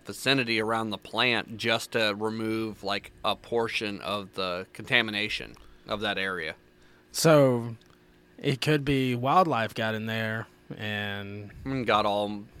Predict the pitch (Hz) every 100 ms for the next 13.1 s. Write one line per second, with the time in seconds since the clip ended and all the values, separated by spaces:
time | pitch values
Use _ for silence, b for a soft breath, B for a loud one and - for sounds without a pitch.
0 | - 120 - 120 113 104 107 110 117 127
1 | 113 110 110 113 127 135 117 120 117 139
2 | 139 143 165 190 156 117 107 117 117 113
3 | 113 - 123 120 127 - 120 117 113 110
4 | 110 - 120 110 131 143 110 101 98 104
5 | 110 101 107 104 - - 156 165 139 110
6 | 104 160 196 185 202 208 170 151 147 139
7 | 127 110 113 - 113 110 107 123 120 101
8 | 101 B B B B B B - - -
9 | 135 120 117 107 98 101 73 101 110 139
10 | 208 147 85 78 - - 131 131 123 123
11 | - - 117 135 113 107 - 101 - -
12 | 104 - 104 101 - 117 107 104 101 101
13 | 98